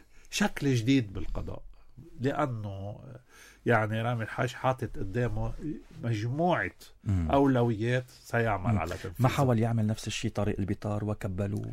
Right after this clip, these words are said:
Speaker 2: لك لوين وصلنا؟
Speaker 1: طارق البطار ما كان مح-، مد-، محامي عام استئنافي، كان
Speaker 2: مم.
Speaker 1: عنده ملف في المرفأ.
Speaker 2: لا، عم بحكي كقاضي.
Speaker 1: كق-،
Speaker 2: قاضي،
Speaker 1: اللي
Speaker 2: آه،
Speaker 1: جاي رامي الحج
Speaker 2: مم.
Speaker 1: بده يخلي كل قاضي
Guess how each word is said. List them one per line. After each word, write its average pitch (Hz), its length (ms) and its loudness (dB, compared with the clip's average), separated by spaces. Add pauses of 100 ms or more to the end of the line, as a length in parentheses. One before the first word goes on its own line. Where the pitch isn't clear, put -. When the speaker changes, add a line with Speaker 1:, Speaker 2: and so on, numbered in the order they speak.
(140)
Speaker 2:
لك 104 480 -2
لوين 101 240 2
وصلنا؟ 107 360 2
Speaker 1:
طارق 113 140 2
البطار 113 460 -2
ما 113 120 -4
كان 82 200 -8 (100)
مح-، - 200 -8 (100)
مد-، 120 260 -12 (100)
محامي - 360 -6
عام 73 160 -6 (120)
استئنافي، - 500 -10
كان 98 160 4
Speaker 2:
مم. 76 60 0
Speaker 1:
عنده 110 280 -2
ملف 98 300 0
في - 100 -8
المرفأ. 85 300 -4
Speaker 2:
لا، 104 80 2
عم 90 80 0
بحكي 87 200 2
كقاضي. 104 500 2 (340)
Speaker 1:
كق-، - 60 2
Speaker 2:
قاضي، 110 400 6
Speaker 1:
اللي 123 320 8
Speaker 2:
آه، 117 40 6
Speaker 1:
جاي 143 560 8
رامي 127 320 4
الحج 151 500 0
Speaker 2:
مم. 85 240 4
Speaker 1:
بده 113 220 2
يخلي 139 400 0
كل 156 280 -2
قاضي 151 540 -2